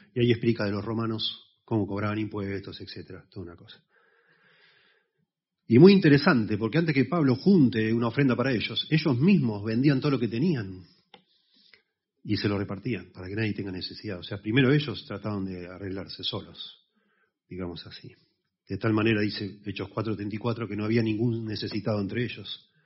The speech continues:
Pero obviamente, cuan-, pasando el tiempo, las necesidades crecieron y eso ya no estaba más, ya no había. Y también la persecución se intensificó, sabemos, por Hechos ocho,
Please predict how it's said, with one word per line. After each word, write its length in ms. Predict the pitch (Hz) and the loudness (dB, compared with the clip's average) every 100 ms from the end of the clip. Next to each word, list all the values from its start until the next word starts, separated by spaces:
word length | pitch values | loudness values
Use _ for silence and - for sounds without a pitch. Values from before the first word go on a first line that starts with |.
| _ _ _ _ _ _ _ _ _ | _ _ _ _ _ _ _ _ _
Pero 160 | 123 131 | 4 6
obviamente, 400 | 127 139 123 117 | 6 6 4 2
cuan-, 320 | 110 110 110 | 0 -4 -6
pasando 380 | 113 123 127 120 | -6 -2 0 0
el 80 | |
tiempo, 240 | 117 131 120 | 0 -2 -2
las 100 | 101 | -2
necesidades 680 | 98 98 113 113 95 - - | -4 -6 -4 -4 -6 -12 -10
crecieron 540 | 98 90 113 117 120 | -4 -2 0 -2 -2
y 100 | 98 | -4
eso 180 | 101 92 | -6 -8
ya 180 | - 87 | -14 -16
no 140 | 87 | -18
estaba 260 | - 90 92 | -18 -16 -14
más, 380 | 101 - - _ - - | -14 -16 -20 _ -18 -12
ya 60 | |
no 100 | 90 | -10
había. 300 | 92 82 - _ _ _ _ _ _ _ _ _ _ _ _ _ - | -8 -10 -14 _ _ _ _ _ _ _ _ _ _ _ _ _ -10
Y 160 | 92 | -8
también 300 | - 98 107 | -4 0 2
la 60 | 101 | 2
persecución 680 | 98 - 90 92 110 101 92 | -2 -8 -10 -8 -6 -6 -6
se 140 | - | -12
intensificó, 800 | 87 92 82 92 95 123 101 - - | -14 -12 -10 -10 -8 -6 -8 -10 -16
sabemos, 420 | 95 101 87 80 - | -6 -4 -4 -8 -12
por 140 | 101 | -10
Hechos 280 | 98 92 120 | -8 -6 -2
ocho, 280 | 113 110 | -2 -4